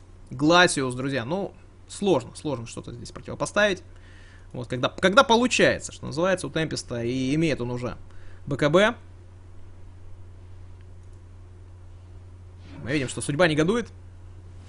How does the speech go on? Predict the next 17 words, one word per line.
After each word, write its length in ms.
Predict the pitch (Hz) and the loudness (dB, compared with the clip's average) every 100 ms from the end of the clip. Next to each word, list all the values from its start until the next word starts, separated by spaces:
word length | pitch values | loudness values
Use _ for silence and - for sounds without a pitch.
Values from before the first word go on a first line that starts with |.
| - - | -6 4
<laughs> 100 | 185 - - - - - - - - - - - - - - | 4 4 -2 -6 -10 -16 -18 -18 -16 -18 -16 -16 -14 0 4
Это 160 | 254 | 6
судьба, 500 | - 190 143 139 104 - - | 6 6 6 6 6 -4 -14
что 160 | - | -14
называется. 560 | - - - - - - - | -12 -12 -12 -12 -12 -14 -8
Вот, 160 | 135 - - | -8 -8 -10
вот 200 | 165 208 | -4 -2
так 180 | 113 95 | -2 -6
вот. 80 | - - - - | -12 -14 -14 -12
Это 180 | 123 - | -10 -10
судьба. 260 | - 110 - - - - - - - - - - - - - - - - - - - - - - - - - - - - - - - | -10 -10 -12 -14 -16 -16 -16 -16 -16 -16 -16 -16 -16 -16 -14 -14 -14 -16 -16 -16 -16 -16 -16 -16 -16 -16 -16 -16 -16 -16 -16 -16 2
Хорошо, 280 | 156 190 147 | 4 6 4
красиво 380 | 160 175 147 | 4 4 2
играют, 220 | 135 139 - - | 4 4 2 -4
э, 40 | |
обе 440 | 107 107 104 160 | -2 0 0 0
команды. 420 | 139 156 202 226 | 2 4 4 4